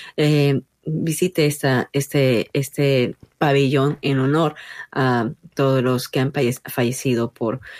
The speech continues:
el covid. Está en la explanada del Washington D C. Este es un break, más o menos, ¿no? Pero las pruebas han aumentado apenas un seis por ciento. Las pruebas de covid, más gente se está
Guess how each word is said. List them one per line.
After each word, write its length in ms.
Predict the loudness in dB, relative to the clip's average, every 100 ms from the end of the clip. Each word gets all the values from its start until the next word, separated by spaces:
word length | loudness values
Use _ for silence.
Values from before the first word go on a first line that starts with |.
| -10
el 180 | -4 -4
covid. 360 | 0 0 0 -2
Está 520 | -6 -4 0 2 0 0
en 220 | 0 2
la 180 | 0 -2
explanada 880 | -4 -12 -2 0 2 2 2 2 0
del 160 | -2 0
Washington 560 | 0 0 -2 -2 -2
D 60 | -2
C. 220 | -4 -6
Este 220 | -8 -8 -8
es 120 | -8
un 100 | -6
break, 360 | -6 -6 -10
más 180 | -16 -12
o 40 | -10
menos, 260 | -10 -8
¿no? 180 | -6 -6
Pero 280 | -4 -4 -6 -10 -14 -12 -12 -4
las 200 | -2 0
pruebas 600 | 0 2 2 0 -2 -12 _ _ _ _
han 580 | 0 2 2 2 0 -2 -2
aumentado 680 | 0 0 2 2 2 0
apenas 540 | -2 -2 -2 -2 -6 -16 _
un 320 | -4 -2 -2
seis 220 | -2 -2
por 140 | -4 -4
ciento. 460 | -2 -2 -2 -2
Las 180 | -2 -2
pruebas 300 | 0 0 0
de 140 | -2
covid, 280 | 0 0 0
más 180 | 0 -2
gente 280 | -2 -4 -4
se 100 | -4
está 480 | -4 0 0 0